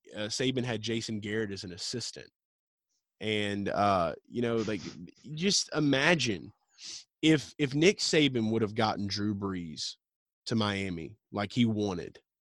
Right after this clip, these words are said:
I really, truly think he would still be in the N F L today, and the A F C East would be the powerhouse of the N F L. And every year,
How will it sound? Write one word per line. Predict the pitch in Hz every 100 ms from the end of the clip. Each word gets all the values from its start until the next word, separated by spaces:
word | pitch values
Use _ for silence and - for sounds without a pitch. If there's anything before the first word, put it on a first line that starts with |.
| _ _ _ _ _ -
I | 131
really, | 156 120 120 123
truly | 117 123 113
think | 107 107 101
he | - 113
would | 98
still | - - 107
be | 113 110 95 92 -
in | - 101
the | 87
N | 101
F | 101 107
L | 104 98
today, | - 110 90 65 107 _ _ _ _ _ _ -
and | 110
the |
A | 92 107 107
F |
C | - 120
East | 113 101 98 - 98
would | 95
be | 92 95
the | 95 95
powerhouse | - 98 92 98 87 87
of | 87
the | 92
N | 90
F | 92 -
L. | 78 65 - _ _ _ _
And | 107 107 101 -
every | 120 117 117
year, | 117 104 107 95 90 87